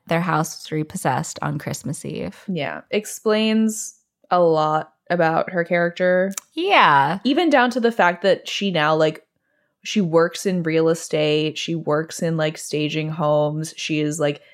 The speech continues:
Speaker 2: very obsessed with getting this one particular apartment because she literally had a home, like, ripped out from under her before.
Speaker 1: Mm-hmm.
Speaker 2: So I thought that it was, like, a very nice touch to even have that relate back to her job too, not just, like, her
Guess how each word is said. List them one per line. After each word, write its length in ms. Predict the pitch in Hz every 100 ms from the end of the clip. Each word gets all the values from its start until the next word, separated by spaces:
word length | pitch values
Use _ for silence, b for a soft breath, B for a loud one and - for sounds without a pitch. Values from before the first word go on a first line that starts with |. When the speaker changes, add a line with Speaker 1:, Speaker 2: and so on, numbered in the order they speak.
| b
Speaker 2:
very 680 | 165 160 160 156 160 156 156
obsessed 600 | 156 160 - 143 147 -
with 160 | 156 -
getting 420 | 151 143 147 156
this 240 | 160 160 156
one 160 | 151
particular 400 | 165 160 156 151
apartment 720 | 147 - 151 147 151 143 -
because 420 | 160 - 147 143 147
she 200 | - 151
literally 360 | 147 151 151
had 120 | 160 151
a 80 |
home, 320 | 156 151 147 147
like, 160 | 147
ripped 380 | 147 156 156 - -
out 300 | 156 143 -
from 140 | 180
under 240 | 147 151 165
her 400 | 190 196 226 - _ _ _ _ _ _ _
before. 420 | 226 233 254 262 269
Speaker 1:
Mm-hmm. 260 | 190 214 214 _ _
Speaker 2:
So 220 | - 180
I 100 | 151
thought 220 | 185 185
that 100 | 190
it 80 | 180
was, 220 | 147 165
like, 320 | 160 139 - _ _ _ _ _ -
a 60 |
very 280 | 190 185 170
nice 260 | 165 156 -
touch 260 | 151 - -
to 60 |
even 180 | 165 156
have 200 | 156 143
that 160 | 139 139
relate 280 | 147 147 -
back 180 | - -
to 60 |
her 140 | 170 151
job 340 | - 57 -
too, 160 | - 151
not 240 | 139 127
just, 220 | - - -
like, 200 | - -
her 420 | 160 80 170